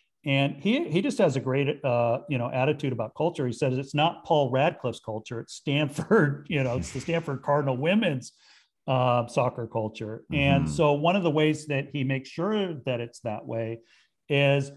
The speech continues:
Speaker 1: he'll ask the players, you know, "Hey, let's write down on a card or talk, you know, talk with each other. What's important to you?" You know, is, is, you know, uh, being competitive important? Is,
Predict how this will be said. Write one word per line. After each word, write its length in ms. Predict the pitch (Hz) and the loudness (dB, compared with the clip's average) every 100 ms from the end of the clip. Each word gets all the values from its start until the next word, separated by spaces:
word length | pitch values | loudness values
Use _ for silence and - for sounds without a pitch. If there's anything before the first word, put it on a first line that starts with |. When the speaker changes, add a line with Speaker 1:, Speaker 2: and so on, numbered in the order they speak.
| - _ _ | -20 _ _
Speaker 1:
he'll 280 | 175 220 214 | 2 2 2
ask 380 | 143 202 220 | 2 4 0
the 120 | - 147 | -4 -4
players, 540 | - 131 123 127 123 | 0 0 2 0 -2
you 60 | 135 | 0
know, 160 | 131 | 2
"Hey, 160 | 139 226 | 2 2
let's 220 | 123 - | 0 0
write 180 | 143 151 | 0 2
down 180 | 156 156 | 2 2
on 140 | 151 | 0
a 60 | 139 | -2
card 400 | 135 143 180 156 | 0 0 0 0
or 160 | 120 110 | -2 -2
talk, 280 | 139 143 143 | 0 0 -2
you 100 | 151 | -4
know, 120 | 131 127 | -4 -2
talk 260 | 143 143 | -2 -2
with 140 | 147 135 | -2 -4
each 160 | 117 | -2
other. 220 | 165 175 127 | 0 2 4
What's 240 | 165 214 | 4 4
important 500 | 254 - 170 285 120 | 2 4 2 0 -6
to 60 | 101 | -10
you?" 140 | 78 - _ - | -12 -20 _ -4
You 120 | 135 | -2
know, 220 | 127 131 | 0 0
is, 260 | 131 127 - | 0 -2 -6
is, 360 | 135 127 117 - _ _ _ _ - | -4 -2 -4 -10 _ _ _ _ -2
you 140 | 143 | 2
know, 440 | 135 131 127 135 - | 4 4 2 0 -2
uh, 320 | 139 131 127 131 | 0 2 2 0
being 220 | 143 156 151 | -2 -2 -2
competitive 560 | 139 123 147 190 131 110 | -4 -2 0 0 -4 -6
important? 540 | 107 - 110 107 123 113 | -10 -8 -10 -10 -12 -6
Is, 320 | 117 113 | -6 -8